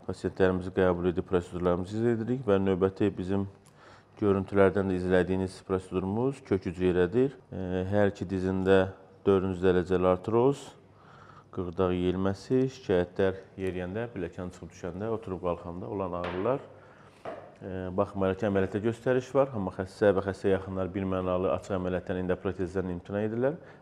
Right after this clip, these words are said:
Və bunu, ə, yazılı şəkildə razılaşma ilə biz xəstəmizi kök hüceyrəyə aldıq. Qarnından piy aldıq, əməliyyatxanada onu hazırladıq, görüntülərdən görürsünüz. Hazır kök hüceyrələri artıq əlimizdədir və oynaq daxilinə yeridəcəyik.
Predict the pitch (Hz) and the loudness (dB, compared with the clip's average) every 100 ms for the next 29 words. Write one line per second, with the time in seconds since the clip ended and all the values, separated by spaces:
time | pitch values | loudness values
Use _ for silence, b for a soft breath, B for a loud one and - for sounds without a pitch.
0 | - 95 90 92 95 92 - 87 87 90 | -16 -10 -6 -4 -4 -4 -6 -6 -2 0
1 | 90 87 90 101 87 82 87 87 85 90 | 0 0 -4 -4 -4 -4 0 0 0 -4
2 | - 98 101 127 95 95 - 87 90 87 | -4 -6 -6 -6 -8 -8 -12 -10 -8 -8
3 | 85 98 87 - 87 82 87 85 87 87 | -6 -6 -6 -10 -10 -6 -2 0 0 0
4 | 123 139 - - 98 95 92 95 87 131 | -2 -2 -8 0 2 2 0 -2 -2 0
5 | 131 127 139 139 - - 92 90 - 92 | 2 2 0 0 -8 -8 -2 -2 -2 -6
6 | 87 90 87 92 90 90 85 90 95 104 | -2 0 0 -2 -4 -2 -2 0 0 2
7 | 139 139 - 90 82 85 82 82 85 85 | 0 0 -4 -4 -2 -4 -4 -4 -6 -4
8 | 90 113 - 139 139 - - 92 90 85 | -4 -4 -4 -4 -6 -20 -16 -6 -4 -2
9 | 90 - 85 87 87 85 82 82 82 80 | -6 -6 -8 -4 -2 0 0 -2 -2 -4
10 | 82 82 95 117 135 151 113 90 87 117 | -4 -6 -2 0 0 -2 -4 -4 -2 -4
11 | 135 92 92 85 82 - 87 82 85 78 | -2 -2 -2 -2 -2 -2 -4 -2 -2 0
12 | 82 120 151 | -2 -2 -4